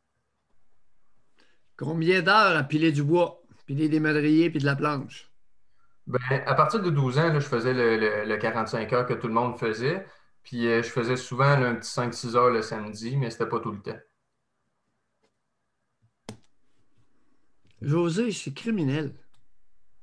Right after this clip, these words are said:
Speaker 1: Il y a une différence entre permettre,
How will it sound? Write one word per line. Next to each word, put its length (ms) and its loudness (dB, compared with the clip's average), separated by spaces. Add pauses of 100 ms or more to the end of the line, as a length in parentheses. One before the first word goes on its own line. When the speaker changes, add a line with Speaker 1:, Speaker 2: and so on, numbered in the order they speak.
(1080)
Speaker 1:
Il 80 -2
y 40 4
a 60 4
une 120 4
différence 840 0
entre 240 0
permettre, 460 -2